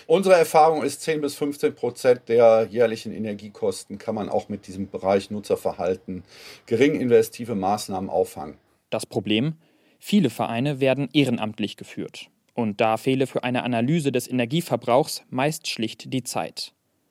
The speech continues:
Speaker 2: Vor allem jetzt, wo bei den meisten Vereinen die neue Trainingssaison startet. Für sie sind die Energiekosten eine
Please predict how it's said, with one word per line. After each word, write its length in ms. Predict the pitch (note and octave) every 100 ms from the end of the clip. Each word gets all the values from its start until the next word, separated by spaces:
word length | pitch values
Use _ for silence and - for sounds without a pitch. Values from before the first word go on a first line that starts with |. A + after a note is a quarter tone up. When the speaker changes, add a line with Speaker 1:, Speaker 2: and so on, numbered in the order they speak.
| _ _ _
Speaker 2:
Vor 160 | -
allem 180 | C3+ D#3+
jetzt, 400 | D3 C#3 - -
wo 60 | A#2+
bei 120 | B2
den 160 | A#2+ A#2+
meisten 360 | A#2 D3 -
Vereinen 440 | D3 - A#2+ C3+ C3
die 80 |
neue 260 | C3 B2 B2+
Trainingssaison 760 | - D3+ C#3 G2 - G#2 F#2
startet. 560 | F2+ - B1+ - - - _ _ _ _ _ _
Für 140 | -
sie 160 | G#2+ C#3
sind 200 | B2+ A2
die 100 | A#2+
Energiekosten 920 | B2+ A#2 C3+ E3 - F#2+ - C#3 -
eine 200 | B2 C3+